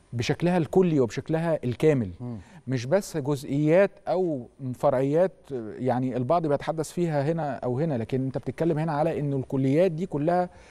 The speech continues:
Speaker 1: موجودة في الدستور المصري، وده اللي اتبنت عليه الاستراتيجية الوطنية لحقوق الإنسان.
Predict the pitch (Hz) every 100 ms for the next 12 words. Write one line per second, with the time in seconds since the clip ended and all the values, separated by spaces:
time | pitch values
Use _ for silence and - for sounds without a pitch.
0 | - - 120 131 180 160 131 123 165 156
1 | 127 160 190 214 - - - - 127 202
2 | 233 156 202 202 180 196 - 131 135 180
3 | 156 151 151 156 107 - 98